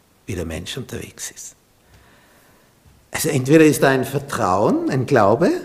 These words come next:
oder es ist die Rebellion. Oder die Anmaßung. "Ja, dann machen wir das halt allein, wir mit unserer Muskelkraft." Ja, und wie geht so etwas aus? Ja, das ist unschwer vorauszusehen.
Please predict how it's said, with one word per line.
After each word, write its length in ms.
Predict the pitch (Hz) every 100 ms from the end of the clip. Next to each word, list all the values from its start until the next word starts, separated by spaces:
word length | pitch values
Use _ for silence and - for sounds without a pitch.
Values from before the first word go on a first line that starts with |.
| - - _ _ _ _ _ - _ _ _
oder 180 | 175 185
es 120 | 196
ist 140 | 220 226
die 60 |
Rebellion. 580 | 233 240 269 269 285 139 - - _ _ _ _ _ _ _
Oder 320 | - 156 151
die 160 | 185 240
Anmaßung. 680 | 254 247 139 95 - 127 110 _ _ _ _ _ -
"Ja, 260 | 85 92 120
dann 140 | 117
machen 180 | 117 123
wir 120 | 131
das 160 | 139 143
halt 180 | 156 190
allein, 520 | 220 262 226 117 92
wir 260 | 147 170
mit 160 | 151 147
unserer 400 | 147 143 139 131
Muskelkraft." 840 | 131 120 - - - 87 - - - _ _ _ _ _ _ _ _ _ -
Ja, 100 | 123
und 100 | 110
wie 100 | 120
geht 220 | 123 113
so 140 | - 110
etwas 380 | - 110 92
aus? 460 | 90 95 143 - - _ _ _ _ _ _ _ _
Ja, 140 | - 110
das 220 | 110 110
ist 160 | 107
unschwer 540 | - 120 110 101 92 76 - _ _ _ _ _
vorauszusehen. 800 | - - - - - - - -